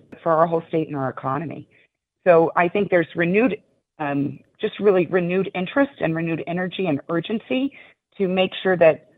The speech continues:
not only can these kids get a college education, but that we can be smart and make sure that we're integrating them into employment and helping them be fully productive members of the Arizona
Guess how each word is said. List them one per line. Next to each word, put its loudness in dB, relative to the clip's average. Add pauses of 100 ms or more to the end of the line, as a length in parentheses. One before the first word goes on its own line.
(140)
not 6
only 2
can -6
these -4
kids -4
get 2
a -4
college 2
education, -6 (380)
but 0
that 4
we 2
can -4
be -4
smart 0 (140)
and -6
make -4
sure -4
that 0
we're 0
integrating -4
them 0
into -6
employment -4
and -6
helping 2
them 0 (380)
be 2 (560)
fully 6
productive -2
members 0
of -4
the -2
Arizona -2